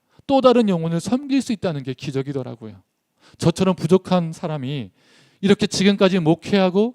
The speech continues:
설교할 수 있다는 게 너무나도 기적이에요. 다른 게 기적이 아니더라고요. 저는 저를 통해서, 그리고 우리 함께하는 교회를 통해서,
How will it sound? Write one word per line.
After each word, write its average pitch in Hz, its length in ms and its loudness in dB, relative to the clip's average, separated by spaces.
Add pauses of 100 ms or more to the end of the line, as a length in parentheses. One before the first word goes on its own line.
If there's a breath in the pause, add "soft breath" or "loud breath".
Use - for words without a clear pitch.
(160 soft breath)
설교할 262 520 2
수 - 120 -6
있다는 156 340 -4
게 117 320 -6
너무나도 226 440 2
기적이에요. 127 540 -10 (580)
다른 214 300 -6
게 214 80 -8
기적이 160 340 -10
아니더라고요. 131 540 -16 (1500 soft breath)
저는 170 240 2
저를 165 220 4
통해서, 160 640 0
그리고 170 220 2
우리 180 100 4
함께하는 220 420 0
교회를 160 300 2
통해서, 160 640 0